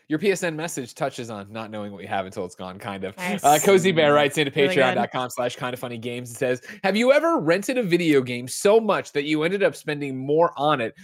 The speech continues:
Speaker 1: than if you had just purchased it outright?" And I would like to expand the question and the conversation to,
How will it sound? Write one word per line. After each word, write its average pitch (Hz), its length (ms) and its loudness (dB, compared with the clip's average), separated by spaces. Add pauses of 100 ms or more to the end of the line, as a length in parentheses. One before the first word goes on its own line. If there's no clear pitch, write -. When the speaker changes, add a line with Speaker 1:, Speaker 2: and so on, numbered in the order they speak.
(100)
Speaker 1:
than 135 80 0
if 135 100 0
you 139 100 0
had 131 100 -2
just 151 260 -2
purchased 127 440 -4
it 113 100 -8 (160)
outright?" 82 500 -12 (500)
And 135 80 -2
I 147 60 2
would 190 240 6
like 190 160 4
to 185 100 0
expand 185 480 0
the 180 60 -2
question 156 400 0
and 135 80 -10
the 131 60 -8
conversation 123 640 -8
to, 110 280 -6